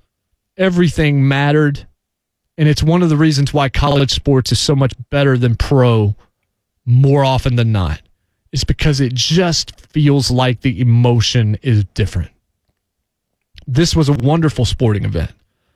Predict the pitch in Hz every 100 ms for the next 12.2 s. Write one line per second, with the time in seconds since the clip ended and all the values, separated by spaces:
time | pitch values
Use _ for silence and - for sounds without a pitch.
0 | _ _ _ _ 139 135 - 160 143 139
1 | 131 - 147 131 123 135 160 143 107 113
2 | _ _ _ _ 143 127 147 - 139 139
3 | 135 120 120 139 135 110 - - - -
4 | 156 160 117 - - _ 139 127 147 131
5 | 131 139 123 - - 147 143 143 135 120
6 | 110 - _ _ 147 147 - 151 - 156
7 | 147 - 151 139 123 127 139 - 143 123
8 | 120 117 120 117 - 117 104 107 107 113
9 | - - - _ _ - - 190 185 170
10 | 170 - 147 123 147 143 127 131 131 -
11 | 123 - - 143 131 - 120 - 135 120
12 | 110 110